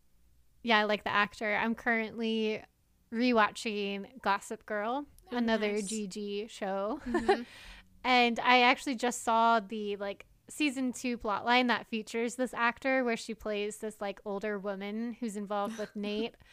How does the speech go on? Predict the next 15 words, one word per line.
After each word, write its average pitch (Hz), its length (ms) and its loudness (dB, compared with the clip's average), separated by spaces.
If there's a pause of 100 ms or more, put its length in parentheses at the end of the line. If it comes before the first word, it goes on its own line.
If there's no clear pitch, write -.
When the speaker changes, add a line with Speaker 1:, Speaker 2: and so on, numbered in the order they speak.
(440)
Speaker 1:
It's - 160 -6
such 262 160 -2
a 285 100 4
hilarious 233 680 2
storyline. 240 680 -2 (580)
Um, 202 560 -2 (560)
and 208 380 -4
Nate 220 240 2
is 233 80 -2
Speaker 2:
Like 226 120 -4
Speaker 1:
also 208 200 -2
n-, 208 180 -6
another 202 340 -2
hapless 214 800 0
human, 226 720 0